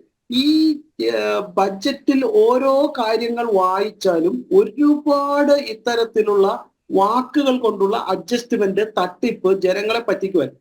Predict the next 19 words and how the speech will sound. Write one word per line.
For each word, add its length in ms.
നേരത്തെ 220
ഹരിദാസ് 380
പറഞ്ഞതുപോലെ 460
സാധാരണ 680
ജനങ്ങൾക്ക് 440
ഇത് 140
മനസ്സിലാവില്ല. 600
പക്ഷേ 240
നമ്മൾ, 500
ഏ, 60
വളരെ, 640
ഏ, 580
ഓരോ 540
പോയിന്റ് 300
എടുത്ത് 180
വായിച്ചാൽ 340
ഇത്തരത്തിലുള്ള 720
തട്ടിപ്പുകൾ 500
അല്ലെങ്കിൽ, 400